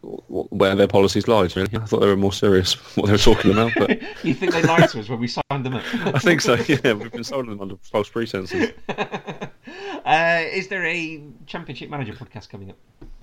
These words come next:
Speaker 1: Uh, yes, with a potentially very, very exciting guest,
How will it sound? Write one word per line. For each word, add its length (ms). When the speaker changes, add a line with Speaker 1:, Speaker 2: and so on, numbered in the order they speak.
Speaker 1:
Uh, 280
yes, 380
with 100
a 60
potentially 540
very, 380
very 340
exciting 520
guest, 540